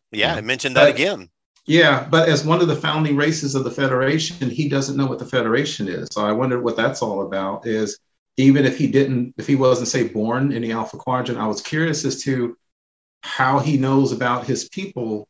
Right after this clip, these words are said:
Speaker 3: but he doesn't know about the Federation. So that's another mystery that I thought was
Speaker 2: Hmm, it could,
Speaker 3: interesting.
Speaker 2: could just be the sleeper ship left, um, before the Federation.
Speaker 1: And we don't know,
Speaker 3: Oh.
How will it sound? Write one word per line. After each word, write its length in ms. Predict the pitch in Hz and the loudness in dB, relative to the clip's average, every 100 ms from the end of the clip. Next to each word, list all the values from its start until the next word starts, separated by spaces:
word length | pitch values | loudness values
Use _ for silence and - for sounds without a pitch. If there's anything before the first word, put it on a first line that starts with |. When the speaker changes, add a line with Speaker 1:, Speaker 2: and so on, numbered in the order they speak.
| _ | _
Speaker 3:
but 100 | 120 | -4
he 100 | 131 | -2
doesn't 280 | 135 120 123 | 0 -2 -2
know 80 | 117 | -4
about 260 | 107 110 - | -4 -4 -6
the 60 | |
Federation. 720 | - 117 104 110 90 - 87 | -8 -4 -2 -2 -2 -6 -10
So 360 | 82 110 98 101 | -6 -4 -4 -4
that's 260 | 117 117 117 | -4 -2 -2
another 300 | 113 120 107 | -2 -2 -4
mystery 400 | 95 - 104 87 | -6 -6 -8 -8
that 120 | 90 | -8
I 140 | 90 - | -10 -8
thought 200 | 82 80 | -8 -8
was 320 | - - - - 180 | -14 -16 -18 -16 -10
Speaker 2:
Hmm, 60 | |
it 20 | |
could, 140 | 247 - | -8 -8
Speaker 3:
interesting. 420 | 98 - 90 90 _ - | -8 -10 -12 -14 _ -6
Speaker 2:
could 140 | 156 175 | -4 -4
just 120 | 180 | -4
be 40 | |
the 80 | 127 | -4
sleeper 300 | - 139 135 | -4 -6 -6
ship 220 | - 123 - | -6 -8 -4
left, 560 | 101 139 123 - - - _ _ _ _ 87 | 0 2 0 -6 -20 -20 _ _ _ _ -4
um, 300 | 90 87 - - | -4 -4 -10 -4
before 280 | 98 101 110 | -4 -4 -6
the 60 | |
Federation. 480 | 117 123 143 - 90 _ _ _ _ - | -4 -4 -4 -8 -14 _ _ _ _ -8
Speaker 1:
And 140 | 131 | -6
we 80 | 151 | -2
don't 260 | 180 202 160 | -2 -2 -4
know, 260 | 156 156 147 131 | -4 -2 4 4
Speaker 3:
Oh. 100 | - | 4